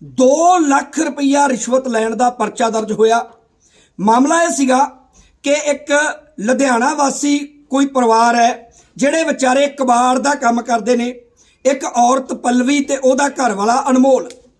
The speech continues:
ਉਹਨਾਂ ਕਬਾੜੀ ਪਰਿਵਾਰ ਦੇ ਉੱਪਰ ਇਸ ਐਸ ਐਚ ਓ ਨੇ ਐਸਾ ਕੰਮ ਕੀਤਾ ਕਿ ਉਹਨਾਂ ਨੂੰ ਇੱਕ ਦਿਨ ਇਹ ਚੱਕ ਲਿਆਏ ਔਰ ਉਹਨਾਂ ਨੂੰ ਇੱਕ ਪਰਚੇ ਦੇ ਵਿੱਚ ਨਾਮਜ਼ਦ ਕਰਤਾ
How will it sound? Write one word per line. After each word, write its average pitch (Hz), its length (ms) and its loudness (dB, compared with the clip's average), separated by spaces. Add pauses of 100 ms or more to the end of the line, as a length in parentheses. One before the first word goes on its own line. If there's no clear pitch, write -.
(580)
ਉਹਨਾਂ 349 460 2
ਕਬਾੜੀ 277 880 0 (220)
ਪਰਿਵਾਰ 262 480 0
ਦੇ 277 160 -2
ਉੱਪਰ 269 460 -4 (100)
ਇਸ 254 340 0 (120)
ਐਸ 220 280 -4
ਐਚ 240 220 -6
ਓ 262 100 4
ਨੇ 262 180 -2
ਐਸਾ 240 640 -2 (360)
ਕੰਮ 269 240 -2
ਕੀਤਾ 240 600 -2 (340)
ਕਿ 294 80 -2 (100)
ਉਹਨਾਂ 320 600 0
ਨੂੰ 269 220 0
ਇੱਕ 262 200 0
ਦਿਨ 277 180 -2
ਇਹ 269 180 0
ਚੱਕ 254 300 -6
ਲਿਆਏ 262 340 0 (520)
ਔਰ 277 80 0
ਉਹਨਾਂ 311 380 0
ਨੂੰ 330 160 -2
ਇੱਕ 285 200 -2
ਪਰਚੇ 277 480 -4
ਦੇ 330 140 -4
ਵਿੱਚ 302 200 -8
ਨਾਮਜ਼ਦ 247 540 0
ਕਰਤਾ 269 500 -6